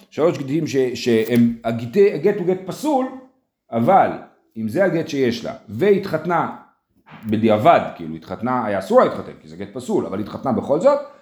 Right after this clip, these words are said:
הוולד הוא לא ממזר, כי באמת, באמת בסופו של דבר, הגט הזה הוא גט כשר. כן? זאת אומרת, מדאורייתא הוא כשר, רבנן אמרו שהוא פסול, אבל הם אמרו, "אנחנו לא נתעקש.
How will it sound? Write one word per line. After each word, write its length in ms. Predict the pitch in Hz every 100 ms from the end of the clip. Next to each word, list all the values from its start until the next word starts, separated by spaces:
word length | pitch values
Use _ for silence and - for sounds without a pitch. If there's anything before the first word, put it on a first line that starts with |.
| _ -
הוולד 320 | 113 196 226
הוא 80 | 220
לא 100 | 220
ממזר, 360 | 208 165 175 170
כי 80 | -
באמת, 420 | 143 143 165 247
באמת 320 | 190 196 208
בסופו 340 | 180 147 156 180
של 80 | 151
דבר, 280 | 143 196 269
הגט 260 | 175 147 135
הזה 120 | 120
הוא 80 | 110
גט 200 | 101 95
כשר. 240 | - 69 - _ _ _ _
כן? 180 | 139 165 156 -
זאת 80 | -
אומרת, 160 | 131 120
מדאורייתא 460 | 135 160 208 208
הוא 80 | 170 123
כשר, 320 | 123 190 233 226 -
רבנן 400 | 127 131 143 202
אמרו 200 | 196 185
שהוא 180 | 143 143 120
פסול, 360 | 117 - 294 - -
אבל 160 | 120 151
הם 100 | 165
אמרו, 280 | 208 269 214
"אנחנו 200 | 160 190
לא 120 | 240
נתעקש. 580 | 208 - 131 98 -